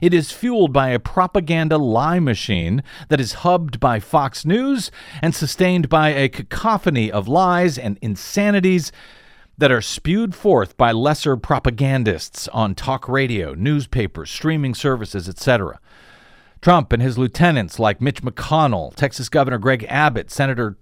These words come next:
Ted Cruz, Congress members Marjorie Taylor Greene, Lauren Boebert, Matt Gaetz, Jim J-, uh, Jim Jordan, Elise Stefanik, Senator Josh Hawley.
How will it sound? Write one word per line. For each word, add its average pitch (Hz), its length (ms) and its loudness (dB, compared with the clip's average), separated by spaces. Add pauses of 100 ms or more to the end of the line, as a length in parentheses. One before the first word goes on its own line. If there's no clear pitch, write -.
Ted 147 280 -2
Cruz, 160 500 0 (260)
Congress 170 440 0
members 104 320 0
Marjorie 131 440 2
Taylor 147 360 0
Greene, 117 480 -2
Lauren 143 460 2
Boebert, 135 420 0 (240)
Matt 113 500 -2
Gaetz, 147 460 0
Jim 120 540 -2
J-, 98 260 -8
uh, 127 140 8
Jim 151 300 0
Jordan, 135 460 0 (220)
Elise 143 300 2
Stefanik, 151 640 0
Senator 143 400 -2
Josh 127 400 2
Hawley. 151 500 0